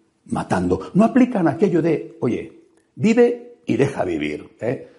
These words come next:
Sino que <laughs> aplican lo de, lo de, "Si tengo que morir, me voy a llevar a algunos por delante". Y así atacan con ferocidad, y repito, incluso acudiendo a las más bajas calumnias, a aquellos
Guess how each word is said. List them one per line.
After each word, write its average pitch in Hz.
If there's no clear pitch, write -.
Sino -
que -
<laughs> -
aplican -
lo 95
de, 92
lo 92
de, 92
"Si -
tengo 151
que 107
morir, 107
me 98
voy 107
a -
llevar 95
a 87
algunos 85
por -
delante". 87
Y 127
así 180
atacan 143
con 98
ferocidad, 117
y -
repito, -
incluso 131
acudiendo 113
a 110
las -
más 127
bajas -
calumnias, 98
a 156
aquellos 165